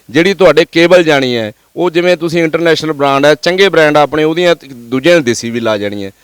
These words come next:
ਸੋ ਇਹ ਸਾਰੀਆਂ ਗੱਲਾਂ, ਜਿਹੜਾ ਤੁਹਾਡਾ ਕਨਵਰਟਰ ਹੈ ਉਹ ਵੀ ਦੇਸੀ ਲੱਗ ਜਾਣਾ। ਇਹਦੀ ਸੱਤ ਸਾਲ ਦੀ ਰਿਪਲੇਸਮੈਂਟ ਹੈ, ਸੋਫਰ ਦਾ ਲੱਗਿਆ ਹੋਇਆ ਹੈ, ਜਾਂ ਆਪਣੇ ਜਿਵੇਂ ਡੈਲਟਾ ਦੇ ਆਉਂਦੇ ਆ ਉਹਨਾਂ ਦੀ ਪੰਜ ਸਾਲ ਦਿੰਦੇ ਆ, ਆਮ ਤੌਰ 'ਤੇ ਪੰਜ ਸਾਲ ਹੈ,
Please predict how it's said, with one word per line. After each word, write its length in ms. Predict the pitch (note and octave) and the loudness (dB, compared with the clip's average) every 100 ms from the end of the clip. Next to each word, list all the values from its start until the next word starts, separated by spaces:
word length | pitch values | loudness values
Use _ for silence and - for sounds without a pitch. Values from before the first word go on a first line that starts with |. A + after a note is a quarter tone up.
| _ | _
ਸੋ 140 | - G3+ | -2 0
ਇਹ 40 | |
ਸਾਰੀਆਂ 400 | E3+ D#3 F#3 G3 | 2 2 2 2
ਗੱਲਾਂ, 280 | F#3 F#3 F#3 | 0 2 0
ਜਿਹੜਾ 260 | F3 F#3 E3+ | 2 2 2
ਤੁਹਾਡਾ 420 | E3+ D#3 D#3 D3+ - _ | 0 2 2 0 -8 _
ਕਨਵਰਟਰ 460 | D3 D3+ D#3+ D#3 E3+ | 0 4 4 4 2
ਹੈ 140 | F3 | 2
ਉਹ 140 | C#3+ D#3+ | 2 0
ਵੀ 100 | D#3 | -2
ਦੇਸੀ 280 | C3+ - | -4 -4
ਲੱਗ 140 | B2+ B2 | -4 -2
ਜਾਣਾ। 320 | A#2+ B2 B2+ D#3 | -2 -2 -4 -4
ਇਹਦੀ 200 | F3 G#3 | -4 -2
ਸੱਤ 200 | D#3 C#3 | 0 2
ਸਾਲ 260 | E3+ E3+ | 2 2
ਦੀ 160 | E3+ F3+ | 2 0
ਰਿਪਲੇਸਮੈਂਟ 600 | E3 D#3 D#3+ D#3 E3 E3 | -2 -4 -4 -2 -4 0
ਹੈ, 120 | F3 | -2
ਸੋਫਰ 360 | D#3 B2+ C#3+ C#3 | 0 0 0 2
ਦਾ 140 | D#3 | 2
ਲੱਗਿਆ 320 | D#3 D3+ D#3+ | 2 2 2
ਹੋਇਆ 180 | D#3+ E3 | 4 2
ਹੈ, 100 | D#3+ - _ _ A2 | 0 -6 _ _ -2
ਜਾਂ 200 | C#3 D#3+ | 2 2
ਆਪਣੇ 280 | C#3+ E3 D#3+ | 0 -2 0
ਜਿਵੇਂ 240 | E3 D#3+ | 0 0
ਡੈਲਟਾ 380 | B2+ B2 C#3 C#3 | 2 0 0 2
ਦੇ 100 | C#3+ | 2
ਆਉਂਦੇ 260 | C#3 D3 | 2 2
ਆ 60 | D3+ | 0
ਉਹਨਾਂ 140 | D#3 | 0
ਦੀ 100 | D#3+ | -2
ਪੰਜ 240 | - C#3 B2+ | -2 -4 -2
ਸਾਲ 260 | C#3 C#3 | -2 0
ਦਿੰਦੇ 260 | C#3 C#3+ D3 | 0 0 2
ਆ, 80 | D3 | 2
ਆਮ 140 | D3 | 2
ਤੌਰ 160 | D#3 D3+ | 0 0
'ਤੇ 140 | D3+ | -2
ਪੰਜ 220 | C#3+ A#2+ | -2 -4
ਸਾਲ 240 | - A2 | -4 -4
ਹੈ, 80 | G#2 | -4